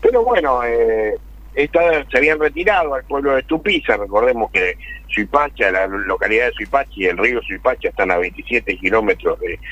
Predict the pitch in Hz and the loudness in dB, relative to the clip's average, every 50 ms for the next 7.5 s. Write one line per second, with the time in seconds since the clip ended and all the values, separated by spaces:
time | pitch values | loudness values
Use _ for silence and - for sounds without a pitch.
0 | - - - - - 95 92 - 113 117 - - 156 131 - - 101 95 92 92 | -14 -14 -8 -4 -4 -2 0 0 -2 0 0 -2 -2 -2 0 0 0 2 2 0
1 | 92 - - 92 101 107 110 107 95 - - 92 90 95 95 98 92 85 - - | 0 0 0 2 2 2 2 0 0 -2 0 0 0 0 0 0 0 -2 -4 -8
2 | - - - - 87 87 - - 113 110 104 92 90 90 - - 92 - - 107 | -20 -16 -6 -2 -2 -2 0 0 -2 0 0 -2 -2 -2 -2 -4 -4 -2 0 -2
3 | - - - 175 151 123 101 92 82 82 85 87 - - 113 110 104 95 98 131 | -2 -2 -4 -6 -4 -4 -4 -4 -4 -2 -4 -6 -2 0 2 2 2 2 0 0
4 | 160 175 147 120 98 101 120 139 139 - - - - - - - - - - - | 0 0 -4 -4 -2 0 2 0 0 -2 -10 -20 -20 -20 -20 -20 -20 -20 -20 -20
5 | - - - - - - - - - 131 156 175 165 - - - - - - - | -20 -20 -20 -20 -20 -20 -10 -4 -2 0 0 -2 -4 -8 -14 -14 -14 -14 -12 -4
6 | - 101 117 113 113 113 - 143 175 190 208 202 190 190 180 165 196 208 220 208 | 0 2 2 4 2 2 2 0 2 2 0 0 -2 -4 -2 0 2 2 4 4
7 | 208 208 196 180 160 147 131 117 113 | 2 2 2 2 2 2 2 0 0